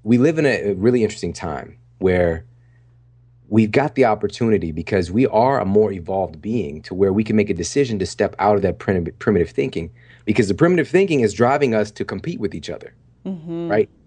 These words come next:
Speaker 1: Survival of the fittest. So all women are competing with each other to get the man.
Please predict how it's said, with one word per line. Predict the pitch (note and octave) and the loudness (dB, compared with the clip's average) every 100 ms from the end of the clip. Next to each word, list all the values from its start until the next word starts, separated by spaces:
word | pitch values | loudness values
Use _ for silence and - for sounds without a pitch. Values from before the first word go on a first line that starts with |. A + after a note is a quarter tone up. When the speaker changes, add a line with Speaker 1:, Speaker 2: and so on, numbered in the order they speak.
| _ _ _ _ _ | _ _ _ _ _
Speaker 1:
Survival | - B2 F2+ A2 A#2+ B2+ | -2 0 2 2 2 2
of | A#2 | 0
the | G#2 | -2
fittest. | - C#3+ F2 - | 0 0 0 -2
So | F2+ - | -6 -2
all | G#2 A2+ B2+ | 2 4 2
women | G#2+ G#2 G#2+ G2+ | 2 2 2 0
are | |
competing | F#2 F2 - E3 D3+ A#2 | -2 -6 -6 -2 0 0
with | F#2 F#2 | 0 -2
each | F2 G2 | -4 -2
other | E2 E2+ D#2+ - _ | 0 -2 -4 -12 _
to | - | -4
get | F2 G#2+ - | 0 0 0
the | |
man. | F2 F2 C#2 A1 | -2 -2 -4 -12